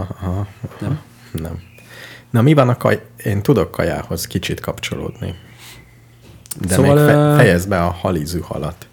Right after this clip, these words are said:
Speaker 2: tehát
Speaker 1: Ami
Speaker 2: az a
Speaker 1: meglepődtél, hogy a halnak
Speaker 2: Hát
Speaker 1: halize
Speaker 2: hogy,
Speaker 1: van.
Speaker 2: hogy, mert annyi minden szart összeeszünk. Mármint én próbálok normális kajákat tenni, de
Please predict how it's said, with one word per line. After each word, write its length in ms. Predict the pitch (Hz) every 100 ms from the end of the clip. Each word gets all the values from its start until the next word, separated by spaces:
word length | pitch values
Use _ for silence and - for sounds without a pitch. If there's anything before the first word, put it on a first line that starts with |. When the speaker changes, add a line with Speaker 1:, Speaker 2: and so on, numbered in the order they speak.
| - -
Speaker 2:
tehát 140 | - 104
Speaker 1:
Ami 100 | 123
Speaker 2:
az 60 |
a 40 | 113
Speaker 1:
meglepődtél, 760 | 113 90 87 87 87 - - -
hogy 140 | 90
a 60 | 90
halnak 320 | 95 90 -
Speaker 2:
Hát 120 | 151
Speaker 1:
halize 340 | - 95 -
Speaker 2:
hogy, 80 | 71
Speaker 1:
van. 140 | 76 87
Speaker 2:
hogy, 240 | 165 - - _ _ - - - - - -
mert 160 | 156 -
annyi 180 | 202 123
minden 280 | 104 98 101
szart 320 | - 98 -
összeeszünk. 680 | 107 - 110 - 110 113 - -
Mármint 340 | 135 151 156
én 220 | 240 175
próbálok 380 | 185 170 117 104
normális 360 | 123 107 98 -
kajákat 280 | 107 101 -
tenni, 240 | 110 110
de 200 | 127